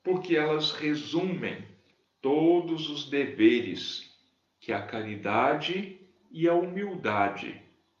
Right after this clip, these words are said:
vos impõem. O sentimento do dever cumprido vos proporciona a tranquilidade de espírito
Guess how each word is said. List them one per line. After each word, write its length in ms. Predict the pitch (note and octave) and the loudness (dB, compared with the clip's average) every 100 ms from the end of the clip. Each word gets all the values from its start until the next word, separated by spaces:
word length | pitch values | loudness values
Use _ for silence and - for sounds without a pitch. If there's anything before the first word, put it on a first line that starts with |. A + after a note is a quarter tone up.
| _ _ | _ _
vos 300 | B2 C3+ B2 | -4 -4 -2
impõem. 720 | C3+ C3+ - - D3 - G#2 - _ _ _ _ _ _ _ _ _ _ _ _ _ _ _ _ - | -6 -8 -8 -6 -4 -8 -16 -20 _ _ _ _ _ _ _ _ _ _ _ _ _ _ _ _ -8
O 80 | |
sentimento 1160 | A2+ - A#2 A#2+ A2+ G#2 G#2+ B2 C3+ B2+ - G#2 G2+ | -6 -4 -4 -4 -6 -4 0 0 0 -4 -6 -6 -4
do 160 | A#2 | -2
dever 560 | A2 G#2+ G#2+ A2 A2 - | 0 0 4 4 2 -2
cumprido 720 | G2+ - - A#2+ C#3+ - F#2 - - _ _ _ _ - | -10 -8 -4 -2 -2 -6 -10 -12 -20 _ _ _ _ -10
vos 300 | C3 E3 - | -2 -2 -2
proporciona 1400 | - F#3 G#3+ G#3 F#3 F3+ - C#3+ C3+ B2 G2+ F#2 - - _ _ - | -2 0 0 0 0 0 -2 -2 -2 -2 -4 -6 -8 -16 _ _ 0
a 120 | A2 | 0
tranquilidade 1040 | - B2 B2 - C3 A#2 A2+ B2+ D#3+ D#3+ C#3+ | 2 0 0 -2 -2 -2 0 2 2 0 -2
de 200 | B2+ B2 | 0 0
espírito 1000 | - - A#2+ B2 D#3 F#3+ G3 A#3 A#3+ | -2 -6 -4 -2 -2 -4 -4 -4 -4